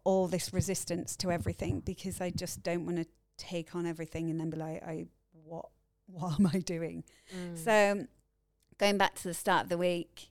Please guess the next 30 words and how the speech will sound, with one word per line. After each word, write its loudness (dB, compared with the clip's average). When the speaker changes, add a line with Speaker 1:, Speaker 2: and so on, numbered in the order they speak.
Speaker 1:
you -2
were 2
the 0
only 0
person 2
that -4
really -4
kind -4
of -4
knew. 2
I'd 0
not -2
vocalized 0
it -8
too -4
much. -4
Speaker 2:
Yeah. -10
Speaker 1:
Um, 2
and 0
kind -2
of -2
blood 2
relatives. -2
So -6
I 0
have -4
two -4
left. -6
Sorry, -8
Theodore. -8